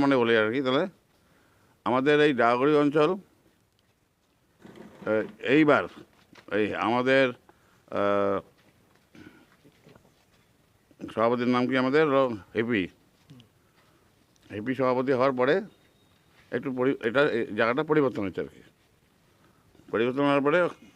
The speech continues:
টোটাল দায়িত্বটা পালন করছে আমার ছেলে। তারপরে এমনও কানে আসছে যে আমার ওয়াইফ যখন দাঁড়াইছে ভোটে, অনেকে, অনেকে অরুচি ছিল যে আমার বহুকে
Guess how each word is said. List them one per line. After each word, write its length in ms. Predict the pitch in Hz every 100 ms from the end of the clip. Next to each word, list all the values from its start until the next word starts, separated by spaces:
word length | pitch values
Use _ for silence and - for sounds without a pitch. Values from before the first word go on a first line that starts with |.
| _ - - - -
টোটাল 260 | 117 139 143 123
দায়িত্বটা 340 | 123 139 147 127
পালন 140 | 131 135
করছে 160 | 131 165
আমার 120 | 165
ছেলে। 180 | 95 78 - _ - _ _ _ _ _ _ _ - _ _ _ _ _ _ _ _ _ _ _ 104
তারপরে 360 | 131 143 160 160 151 - _ _ _ _ _ _ _ _ _ 107
এমনও 200 | 143 180 170
কানে 180 | 170 170
আসছে 200 | 160 156 185 214 - _ _ _ _ _ _ _ _ _ _ _ _ _ _ - 107
যে 100 | 127 120 - - - 101
আমার 160 | 131 120
ওয়াইফ 180 | 123 139
যখন 160 | 143 147 123
দাঁড়াইছে 280 | 127 139 143
ভোটে, 200 | 113 120 180 - - _ _ _ _ _ _ 113
অনেকে, 240 | 139 147 143 104 98 98
অনেকে 240 | 127 139 151 120
অরুচি 280 | 127 143 156
ছিল 100 | 139 135 131
যে 40 | 127
আমার 140 | 131 123
বহুকে 240 | 117 117